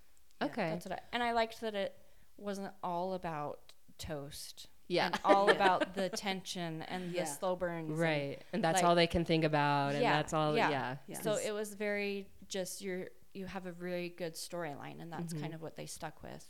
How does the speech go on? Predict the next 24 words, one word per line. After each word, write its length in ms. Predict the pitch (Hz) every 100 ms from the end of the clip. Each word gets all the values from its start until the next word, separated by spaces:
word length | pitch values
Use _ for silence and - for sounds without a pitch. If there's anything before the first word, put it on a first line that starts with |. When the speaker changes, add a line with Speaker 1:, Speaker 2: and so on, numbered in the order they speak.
| -
Speaker 1:
Yeah. 180 | 175 165
Speaker 2:
Okay. 340 | 240 202 170 185 -
Speaker 1:
But 240 | - 190 185
book 220 | 190 190 -
eight 520 | 226 302 196 - - - - -
is 160 | 170
about 280 | 170 156 -
the 80 | -
king. 400 | - 294 254 - - - - - -
Speaker 2:
Oh, 440 | - 180 185 185 190
right. 520 | 170 165 175 190 160 -
Speaker 1:
And 180 | 185
the 100 | 196
king, 680 | 190 - 285 311 240 202 202 - - -
he 220 | - 269 277
wasn't 340 | 269 240 226
always 320 | 202 185 165
bad. 440 | - 220 202 123 - - -
Speaker 2:
Mm-hmm. 360 | 185 175 165 180
Speaker 1:
And 140 | - 220
in 120 | 240
the 80 | 208
first 600 | - 240 269 - - - - - - - - -
book 440 | 190 165 185 -